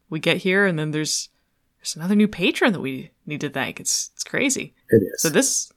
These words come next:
Speaker 1: so this week, our thanks go out to two fabulous thespians from Dakota Territory.
Speaker 2: Wow.
Speaker 1: I know. I'm very excited.
Speaker 2: How is it
Speaker 1: Yes.
Speaker 2: our patrons have the best names, you know?
Speaker 1: <laughs>
Speaker 2: We have people that live it like a running compounds, and now we've got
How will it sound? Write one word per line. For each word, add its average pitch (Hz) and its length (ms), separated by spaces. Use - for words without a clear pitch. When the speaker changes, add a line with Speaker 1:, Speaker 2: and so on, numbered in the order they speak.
Speaker 1:
so - 160
this 190 280
week, 143 340
our 147 140
thanks 175 260
go 165 160
out 147 200
to 139 60
two - 280
fabulous 220 500
thespians 170 720
from 143 380
Dakota 208 460
Territory. - 720
Speaker 2:
Wow. 123 460
Speaker 1:
I 170 160
know. 254 480
I'm 180 120
very 269 280
excited. 254 680
Speaker 2:
How 185 240
is 180 100
it 160 100
Speaker 1:
Yes. 139 220
Speaker 2:
our 151 80
patrons 147 300
have 123 200
the 120 60
best - 460
names, 98 500
you 139 80
know? 160 340
Speaker 1:
<laughs> - 40
Speaker 2:
We 147 80
have 123 40
people 165 220
that 123 140
live 139 160
it 143 100
like 131 220
a 120 80
running 131 360
compounds, 135 680
and 117 240
now 120 220
we've 117 260
got 113 240